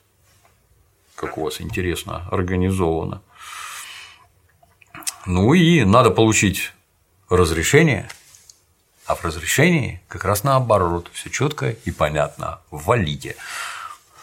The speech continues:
А, а не вот это вот философские тирады, было бы неплохо, ну, в общем, да, это ни о чём. Вот,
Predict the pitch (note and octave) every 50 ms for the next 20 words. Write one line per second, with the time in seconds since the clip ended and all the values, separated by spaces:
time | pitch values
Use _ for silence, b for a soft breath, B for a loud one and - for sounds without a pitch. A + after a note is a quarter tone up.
0 | B B B B B B B B _ _ _ _ _ _ _ _ _ _ _ _
1 | _ - - - - - - - - F#2 F2 - G2 G2 G2+ G#2+ G#2+ A2+ B2+ B2+
2 | C#3+ A#2+ F#2+ - F2 D#2+ D#2 D2+ - - _ _ - - - F#2+ F#2+ G2 F#2 -
3 | G2+ E2+ - - - E2+ D#2+ D2 C#2+ - F#2 F#2 G2 A#2 C3 C#3 A#2+ G#2 F2+ F2+
4 | F2 F2 F2+ E2+ D#2+ D#2+ D#2+ E2 E2 E2+ - G#2 G#2 A#2 G#2+ - - E2+ D#2+ D#2+
5 | D#2+ D2+ C#2+ C#2 C2+ - - B1 C#2 D2+ D#2 E2+ G2 A2 A2 G2 F#2+ F2+ E2 E2
6 | E2 - - - - - - - - F2 E2+ E2 E2 D#2+ E2+ F2+ - - E2+ E2
7 | - - - B B B B B B B B B B B B B B B B B
8 | B B B B B B B B B B B B _ _ _ _ _ _ _ -
9 | D3+ G3+ A3 G3 F#3+ F#3+ F#3+